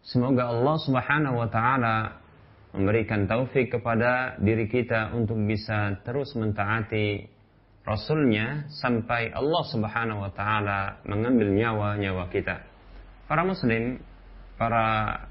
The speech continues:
pemirsa, dan para pendengar sekalian, a'azani Allah wa iyyakum jami'a.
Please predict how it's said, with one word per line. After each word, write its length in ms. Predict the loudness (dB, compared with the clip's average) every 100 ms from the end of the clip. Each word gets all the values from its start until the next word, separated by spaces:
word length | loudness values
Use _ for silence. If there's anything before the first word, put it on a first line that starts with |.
| -14 -2
pemirsa, 720 | 0 2 0 0 -2 -2 -6 -18 -20 -20 -20 -20 -20 -6
dan 80 | -2
para 240 | 0 0
pendengar 480 | 0 0 0 -2 -4 -12
sekalian, 800 | -6 -2 0 2 2 0 -2 -6 -12 -2
a'azani 560 | 0 2 2 2 0
Allah 320 | 0 0 0
wa 160 | 0 -2
iyyakum 560 | 0 0 0 -2 0 0
jami'a. 480 | 0 0 -2 -4